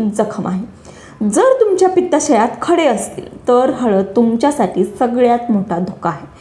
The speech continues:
हळद पित्ताचं स्त्रवण वाढवते,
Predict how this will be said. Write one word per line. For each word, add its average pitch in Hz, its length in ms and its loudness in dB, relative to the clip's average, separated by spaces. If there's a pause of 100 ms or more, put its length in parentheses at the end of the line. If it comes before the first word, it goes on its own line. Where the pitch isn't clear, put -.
(340)
हळद 466 300 0
पित्ताचं 403 600 2
स्त्रवण 359 600 0
वाढवते, 175 480 -2